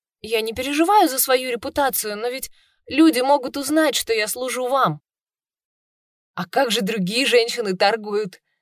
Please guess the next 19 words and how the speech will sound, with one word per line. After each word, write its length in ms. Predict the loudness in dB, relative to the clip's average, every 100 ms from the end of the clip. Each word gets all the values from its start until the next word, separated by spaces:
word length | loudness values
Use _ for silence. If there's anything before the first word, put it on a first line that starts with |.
| _ _
нахмурилась 680 | -6 -2 -2 0 0 -2 -6
я. 220 | -8 -10 _ _ _ _ _
«На 120 | -12
празднике 480 | -6 -6 -2 -4 -4
фонарей 480 | -2 2 4 4 4
я 160 | 2
точно 380 | 2 2 2 0
видела». 500 | 0 -2 -2 -6 -10 _ _ _ _ _ _ _ _ _ _ _ _ _
Задумалась, 920 | -8 -6 -6 -2 -2 0 -4 -6 -12 -18 _ _ _
пытаясь 420 | 0 0 0 -2
вспомнить, 600 | -4 2 4 4 0 -6 _ _ -4
натыкалась 760 | -4 -2 -4 2 4 4 0
ли 120 | -2
на 140 | 0 0
что-то 340 | 0 -2 -2
подобное 560 | 0 2 2 2 0 -2
в 60 |
других 400 | -2 -6 -2 -2
дорамах. 600 | 0 0 0 -4 -8 -16